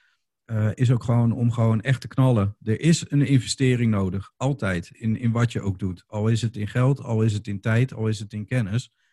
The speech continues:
Ehm, je zal ook zien dat er op een gegeven moment een verschuiving plaats zal vinden in die soort investering.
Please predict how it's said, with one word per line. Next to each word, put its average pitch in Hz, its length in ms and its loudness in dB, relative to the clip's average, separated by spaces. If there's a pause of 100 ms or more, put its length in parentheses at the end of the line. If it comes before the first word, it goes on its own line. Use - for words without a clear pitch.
(400)
Ehm, 101 460 -4 (340)
je 107 140 -4
zal 127 280 2
ook 113 140 0
zien 135 200 0
dat 120 160 0
er 110 80 -10
op 113 80 -4
een - 80 -12
gegeven 120 220 0
moment 113 200 -2
een 107 60 -12
verschuiving 123 500 -2
plaats 104 260 -8
zal 107 100 -6
vinden 107 320 -6
in 139 140 0
die 131 80 -2
soort 113 300 -6
investering. 98 800 -2